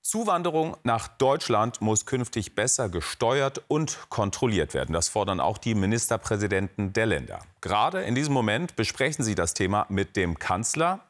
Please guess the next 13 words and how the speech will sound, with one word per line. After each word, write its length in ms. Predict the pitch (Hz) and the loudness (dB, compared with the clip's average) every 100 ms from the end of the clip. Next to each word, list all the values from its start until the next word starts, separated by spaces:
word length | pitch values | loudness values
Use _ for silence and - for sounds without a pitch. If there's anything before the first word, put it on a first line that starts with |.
| _ | _
Ihre 280 | - 151 160 | -6 -2 -2
Vorschläge: 720 | 123 135 208 - 98 95 165 - - - | 0 2 0 0 0 0 -2 -4 -18 -14
schnellere 760 | - - 139 139 123 117 - | -8 0 2 4 4 2 2
Asylverfahren 760 | 90 87 170 220 160 104 90 104 | 0 2 0 2 0 2 2 2
etwa 300 | 87 - 123 | 0 0 0
oder 360 | - 131 175 180 - - - | 2 2 2 0 -6 -18 -10
weniger 500 | 90 123 131 120 113 | -2 0 0 0 0
Bargeld 500 | - 87 90 90 90 | 2 0 2 0 -2
für 220 | - 131 | -2 -2
Flüchtlinge. 540 | - 73 - 69 65 - _ | -2 -4 -6 -8 -12 -14 _
Stefan 320 | - 147 165 | -4 -2 -2
Schlösser 300 | 147 78 - | -2 -2 -2
berichtet. 420 | 76 - - - | -6 -10 -14 -20